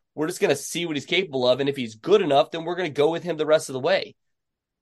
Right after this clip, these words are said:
People are going back and going, "Well, it's, it's N C State's fault. It's Dave Doran's fault that he didn't redshirt." Well, now let's go into this season, and, hey, kind of similar situation. We feel like you're a better quarterback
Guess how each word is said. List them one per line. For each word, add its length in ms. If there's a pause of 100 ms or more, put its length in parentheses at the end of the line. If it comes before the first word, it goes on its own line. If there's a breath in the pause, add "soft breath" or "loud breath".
(160)
People 240
are 100
going 260
back 220
and 100
going, 220
"Well, 180
it's, 160
it's 200
N 120
C 140
State's 280
fault. 240
It's 120
Dave 220
Doran's 280
fault 280
that 80
he 40
didn't 220
redshirt." 400
Well, 320 (640)
now 300
let's 200
go 140
into 180
this 240
season, 340
and, 280 (680)
hey, 420 (340)
kind 120
of 60
similar 260
situation. 840
We 200
feel 320
like 280
you're 140
a 60
better 360
quarterback 680